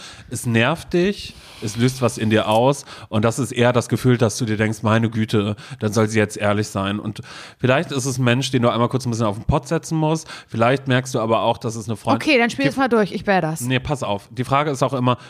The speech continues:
Speaker 1: wie wichtig ist die Freundschaft? Wie wichtig ist diese Freundschaft? Weil es scheint ja eine Clique zu sein, wenn das schon mit anderen Freunden auch best-, äh, besprochen wird. Weil dann
Speaker 2: Ja.
Speaker 1: gibt's ja immer Leute, aber es wär schade
Speaker 2: Oder man
Speaker 1: drum.
Speaker 2: kennt sich einfach.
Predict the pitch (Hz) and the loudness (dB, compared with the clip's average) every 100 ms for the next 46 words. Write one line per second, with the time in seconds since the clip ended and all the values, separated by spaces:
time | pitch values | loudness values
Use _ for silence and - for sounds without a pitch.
0 | - - 131 139 131 131 117 117 - - | -16 -4 0 2 2 0 -4 -4 -6 -2
1 | 104 95 - 85 80 - - _ _ _ | 0 0 -4 -8 -8 -14 -20 _ _ _
2 | _ _ _ - 135 135 135 131 120 117 | _ _ _ -2 2 4 2 2 -2 -2
3 | - 113 135 120 123 123 117 113 - 123 | 0 0 2 2 2 4 2 2 0 2
4 | 127 113 110 117 113 - 92 95 92 95 | 2 2 0 0 -2 -4 -4 -4 -4 -2
5 | 107 104 120 107 - 104 101 - 107 98 | 0 2 4 2 2 0 0 0 0 0
6 | 92 101 - 101 98 101 101 110 - 85 | -4 -10 -8 -6 -2 -2 -2 -4 -6 -6
7 | 104 101 - - - - - - 110 - | -4 -4 -4 -14 -18 -18 -8 -2 -2 0
8 | 98 101 98 107 101 107 110 131 - 143 | 0 0 2 2 4 4 4 4 4 4
9 | 131 123 139 113 110 113 127 117 - 117 | 4 4 2 2 2 4 4 2 2 2
10 | 120 208 220 220 214 220 233 220 180 151 | 4 4 4 2 2 2 2 2 0 -2
11 | 160 151 147 151 | -2 -2 -2 -2